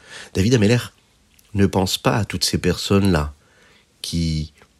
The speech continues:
lui ont fait vraiment du mal. Il se dit, voilà, je cherche même pas à les combattre, ce que je demande, c'est d'avoir confiance en Dieu. J'ai confiance en Dieu et c'est Akadosh Baruch Hu qui va m'aider.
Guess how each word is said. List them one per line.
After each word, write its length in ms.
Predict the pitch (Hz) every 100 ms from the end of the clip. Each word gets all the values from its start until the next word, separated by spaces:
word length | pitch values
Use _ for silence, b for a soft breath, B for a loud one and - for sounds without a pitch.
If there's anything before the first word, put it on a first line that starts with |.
| -
lui 120 | 90
ont 80 | 80
fait 180 | - 82
vraiment 360 | 73 85 76
du 120 | 71 73
mal. 360 | 67 67 65 - B B B B
Il 80 | 90
se 160 | -
dit, 100 | 113
voilà, 380 | 120 101 82 71 - B B B B
je 140 | -
cherche 320 | 110 117 - 110
même 220 | 107 101
pas 140 | 101
à 60 | 87
les 120 | 80
combattre, 580 | - 87 117 147 - - B B
ce 160 | - 98
que 200 | 90 95
je 100 | 85
demande, 400 | 82 82 113 131
c'est 160 | - 82
d'avoir 300 | 78 82 -
confiance 440 | 82 - 80 -
en 120 | 80
Dieu. 200 | 67 69 - B B B
J'ai 200 | 113 131
confiance 480 | 131 120 - 98 95
en 80 |
Dieu 220 | 90 90 107
et 40 | -
c'est 160 | -
Akadosh 380 | 87 - 92 85
Baruch 260 | 85 82 -
Hu 60 |
qui 140 | 80 73
va 100 | 73
m'aider. 340 | 73 71 71